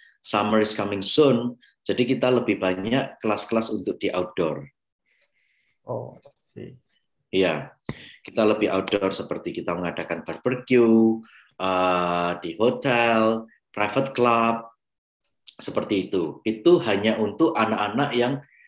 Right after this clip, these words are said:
Speaker 1: bisa bergabung, eh, atau di dalam satu kota. Tapi yang di luar kota tidak gabung, tidak apa-apa. Tinggal mengi-, eh,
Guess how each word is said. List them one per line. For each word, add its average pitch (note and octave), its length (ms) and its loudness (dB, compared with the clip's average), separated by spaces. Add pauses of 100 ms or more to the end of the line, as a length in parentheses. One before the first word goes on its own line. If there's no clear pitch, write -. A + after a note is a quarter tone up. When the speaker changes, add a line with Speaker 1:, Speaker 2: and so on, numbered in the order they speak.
(120)
Speaker 1:
bisa A2+ 420 0
bergabung, C3 720 0 (540)
eh, G#2+ 480 0
atau F#2+ 340 0
di A2+ 140 -4
dalam F#2 240 -4
satu F2+ 260 -6
kota. F2 560 -2
Tapi A2 300 2
yang C#3 100 4
di G#2+ 140 -2
luar G2 180 2
kota D3 320 0
tidak - 300 -4
gabung, G2+ 340 -4
tidak D#2 300 -8
apa-apa. D#2 560 -10 (340)
Tinggal A2+ 640 2
mengi-, G#2 380 -4
eh, F2+ 480 -2